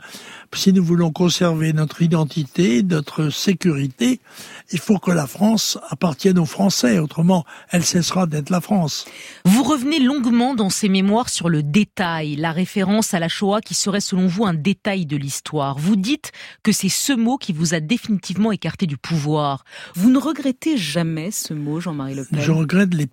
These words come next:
Speaker 1: la persécution dont j'ai été l'objet
Speaker 2: Mais ce
Speaker 1: à
Speaker 2: mot
Speaker 1: cette occasion, du, qui est tout à fait aberrante. Et je dois dire que j'ai, me suis abstenu de traiter ce sujet plus longuement dans le,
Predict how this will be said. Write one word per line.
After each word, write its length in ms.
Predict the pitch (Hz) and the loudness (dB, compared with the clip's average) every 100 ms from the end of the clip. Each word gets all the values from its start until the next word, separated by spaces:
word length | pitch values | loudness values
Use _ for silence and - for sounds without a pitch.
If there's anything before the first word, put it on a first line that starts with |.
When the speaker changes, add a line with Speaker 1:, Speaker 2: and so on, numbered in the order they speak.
| 175 | -2
Speaker 1:
la 120 | 147 | 0
persécution 720 | 175 165 190 - 151 - 220 | 0 0 -2 -2 -2 2 2
dont 100 | 190 | 4
j'ai 200 | 156 156 | 2 2
été 200 | 156 156 | 2 2
l'objet 480 | 156 147 143 175 180 196 - | 0 0 2 2 2 -2 -4
Speaker 2:
Mais 100 | 202 | -2
ce 160 | 202 240 | 0 2
Speaker 1:
à 40 | |
Speaker 2:
mot 120 | 180 170 | 4 6
Speaker 1:
cette 240 | 185 170 | 4 4
occasion, 540 | 170 - 156 156 240 | 0 0 2 2 2
du, 160 | 202 170 | 2 -2
qui 180 | - 156 | -4 -8
est 40 | - _ - | -8 _ -8
tout 140 | - - | -4 0
à 100 | 175 | 2
fait 260 | 196 185 | 2 0
aberrante. 920 | 175 165 156 180 196 240 196 147 - - - - _ 170 | 0 2 2 2 2 2 2 0 -6 -8 -12 -20 _ 0
Et 120 | 156 | 2
je 100 | 135 | 0
dois 180 | 147 147 | 0 2
dire 240 | 233 226 | 2 2
que 140 | - 156 | -2 0
j'ai, 600 | 151 151 147 151 160 160 165 165 _ _ _ _ _ _ 180 | 0 0 0 -2 -6 -10 -12 -16 _ _ _ _ _ _ -2
me 80 | |
suis 260 | 170 - 175 | -2 0 0
abstenu 640 | 170 - - 170 180 170 - - - - _ | 0 -2 -2 4 4 4 0 -14 -20 -20 _
de 120 | 160 | -4
traiter 600 | 156 - 165 185 165 151 | 0 0 2 2 2 0
ce 160 | 139 165 | -2 -2
sujet 600 | 147 - 156 160 160 147 | 0 0 2 2 2 0
plus 280 | - - 175 | -2 2 4
longuement 540 | 165 170 156 165 160 | 4 2 4 4 4
dans 100 | 151 | 2
le, 440 | 147 151 147 143 | 0 -4 -4 -4